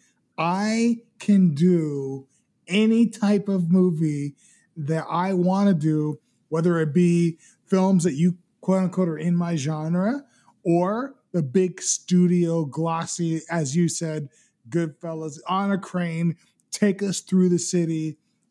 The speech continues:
land on your mark shot." I, I almost feel like it was him saying, "What? This is my first shot of the movie."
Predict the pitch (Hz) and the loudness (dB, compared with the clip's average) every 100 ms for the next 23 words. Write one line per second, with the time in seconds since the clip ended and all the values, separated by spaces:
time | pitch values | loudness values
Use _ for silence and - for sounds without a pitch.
0 | - 147 180 208 196 185 175 170 165 160 | -16 -6 0 2 4 2 2 0 0 0
1 | 156 - - 147 135 - _ - 175 - | -4 -8 -8 -8 -10 -16 _ -10 -8 -6
2 | 196 214 233 285 240 208 185 180 175 165 | -2 0 0 -2 -4 -2 -2 -2 -4 -2
3 | 170 170 - 170 165 160 156 - _ _ | -2 -4 -4 -4 -4 -6 -10 -14 _ _
4 | _ _ _ _ _ _ _ - 139 196 | _ _ _ _ _ _ _ -6 0 0
5 | 156 - _ 143 147 170 170 160 - 175 | -2 -10 _ -6 -2 0 2 0 -2 -4
6 | - 175 160 156 165 160 131 113 | -2 -2 -2 0 0 0 -2 -8